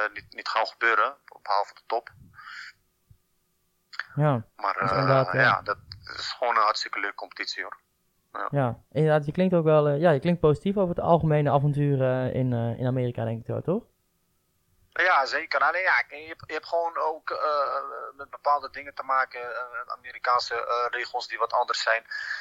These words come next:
Speaker 1: Eh, net zoals bijvoorbeeld dat je getraind kan worden zonder dat je daar enige, eh, invloed op hebt. Dus ja, weet je, eh, zit je vandaag bij je Columbus Crew en, eh, verdien je twee ton. En kun je hartstikke goed leven, omdat het leven goedkoper is in, eh, in Columbus dan, eh,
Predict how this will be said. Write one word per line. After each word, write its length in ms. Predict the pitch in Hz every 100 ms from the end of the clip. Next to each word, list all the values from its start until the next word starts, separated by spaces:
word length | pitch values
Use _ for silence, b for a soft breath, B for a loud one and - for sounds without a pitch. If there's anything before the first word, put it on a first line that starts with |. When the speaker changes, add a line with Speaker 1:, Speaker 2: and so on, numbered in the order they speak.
| B B
Speaker 1:
Eh, 320 | - 123 123
net 140 | 120 120
zoals 200 | 123 113
bijvoorbeeld 420 | - 123 113 117
dat 140 | 117
je 60 | -
getraind 400 | 135 - 120 120
kan 180 | - 120
worden 380 | 113 117 117 110
zonder 240 | 117 113
dat 140 | 110 -
je 80 |
daar 180 | 110 107
enige, 380 | 110 107 107 -
eh, 420 | 104 104 104 -
invloed 280 | 117 - -
op 100 | 113
hebt. 180 | 104 - _ b b b b
Dus 200 | - -
ja, 260 | - 117 -
weet 220 | 113 117
je, 80 | -
eh, 720 | 113 113 - 117 117 113 113 110
zit 200 | - -
je 60 |
vandaag 360 | 117 110 117 113
bij 120 | 117
je 80 | 110
Columbus 360 | - 117 - -
Crew 280 | 113 113
en, 140 | 110 107
eh, 480 | 110 107 107 107 104
verdien 320 | - - 113
je 140 | 113
twee 260 | - 113 113
ton. 220 | 117 110 - b b b b
En 100 | 117
kun 120 | -
je 60 | 113
hartstikke 320 | 110 - -
goed 140 | 117
leven, 180 | 120 117
omdat 140 | 110 110
het 80 | 117
leven 160 | 117 -
goedkoper 400 | - 123 120 120
is 120 | -
in, 180 | 117 113
eh, 180 | 113 120
in 80 |
Columbus 380 | - 113 117 110
dan, 200 | 110 110
eh, 300 | 110 110 110